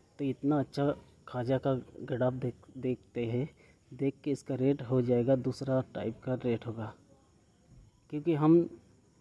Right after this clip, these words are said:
यहाँ से जाएंगे तो कोलकाता की एक एक जगह में, जैसे, जैसे हम जाएंगे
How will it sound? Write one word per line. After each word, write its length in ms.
यहाँ 140
से 240
जाएंगे 360
तो 120
कोलकाता 460
की 320
एक 180
एक 140
जगह 260
में, 260
जैसे, 420
जैसे 420
हम 440
जाएंगे 560